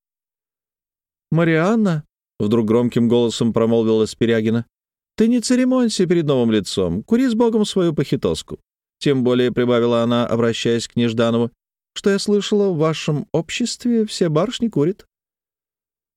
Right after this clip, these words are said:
«Точно так-с», — отвечал сухо Нежданов. То было первое слово, сказанное им Сипягиной. «А я вот не курю», —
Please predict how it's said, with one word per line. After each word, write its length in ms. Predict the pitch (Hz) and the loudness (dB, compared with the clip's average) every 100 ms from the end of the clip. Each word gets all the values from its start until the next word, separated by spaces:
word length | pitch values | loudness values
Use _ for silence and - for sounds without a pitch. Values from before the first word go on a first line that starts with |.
| _ _ _ | _ _ _
«Точно 320 | - 101 - 120 | -6 -4 -4 -4
так-с», — 480 | 80 - - - | -6 -8 -10 -10
отвечал 480 | - 90 101 87 104 | -8 -4 -4 0 -2
сухо 300 | - 104 - | 0 -2 0
Нежданов. 500 | 101 98 98 98 107 _ _ _ _ _ _ _ - | 0 0 0 -2 -4 _ _ _ _ _ _ _ -2
То 140 | 120 | 0
было 200 | 120 123 | 2 0
первое 420 | - 120 110 104 | 0 0 2 0
слово, 360 | - 113 117 104 | 0 0 0 -2
сказанное 640 | - 107 92 90 90 90 | -2 -2 -2 -2 -4 -4
им 380 | - 85 82 76 - | -4 -6 -6 -8 -10
Сипягиной. 680 | - - 67 64 62 65 - _ _ _ _ _ _ _ _ _ _ _ _ _ _ _ _ _ - 175 | -8 -6 -6 -8 -14 -16 -20 _ _ _ _ _ _ _ _ _ _ _ _ _ _ _ _ _ -4 0
«А 140 | 185 | 2
я 240 | 180 190 180 | 2 0 0
вот 200 | 180 170 | -2 -2
не 120 | 156 | -2
курю», — 420 | 123 113 101 107 | 0 2 2 -2